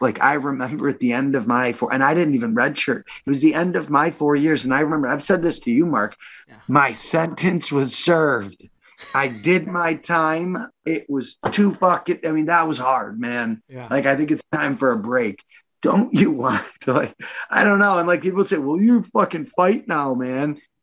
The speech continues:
Speaker 1: It's not the same. I'm not making weight twice a week.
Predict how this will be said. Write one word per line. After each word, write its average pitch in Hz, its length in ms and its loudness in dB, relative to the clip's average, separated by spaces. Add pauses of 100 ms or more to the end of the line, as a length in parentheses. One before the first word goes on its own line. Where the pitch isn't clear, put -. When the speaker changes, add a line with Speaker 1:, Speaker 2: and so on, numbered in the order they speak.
(100)
Speaker 1:
It's - 300 2
not 170 400 -2 (160)
the 156 120 -6
same. 127 460 -4
I'm 117 140 -2
not 147 260 0
making 175 380 -2
weight 175 260 2
twice 143 380 -2
a 139 60 2
week. 135 260 0